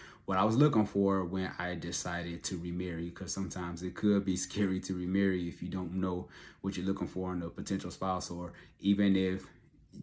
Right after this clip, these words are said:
you're not sure of yourself, if you haven't got that proper healing and stuff. So here's my list, and it might surprise you, but it's all good. Number one in my vetting process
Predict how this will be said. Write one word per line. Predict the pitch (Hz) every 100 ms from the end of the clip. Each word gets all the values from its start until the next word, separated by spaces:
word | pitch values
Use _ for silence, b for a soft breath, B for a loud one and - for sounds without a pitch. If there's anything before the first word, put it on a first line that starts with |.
| 87
you're | 95 101 95
not | 90 87
sure | - 101 95
of | 87
yourself, | 82 80 - 104 82 71 -
if | 76 78
you | 80
haven't | 80 80
got | 76 76
that | 78 78
proper | 87 80 80
healing | 78 85 82 78
and | 82
stuff. | - 82 80
So | - 82 76 B B B B
here's | 143 143 127
my | 113 107
list, | 101 98 78 - - b b b -
and | 82 85 85 82 - -
it | 101
might | 98 90 85
surprise | - - 98 92 90 78
you, | 76 - _ _ _ _ _ - -
but | 87 82 - _ _ _ _ _ -
it's | 80
all | 80 87
good. | 90 - - _ _ _ _ _ - B B B B -
Number | 104 123
one | 131 120 92 87 - - _ 92
in | 92
my | 90 95
vetting | 107 107 104 98
process | 87 87 82 80 85 - -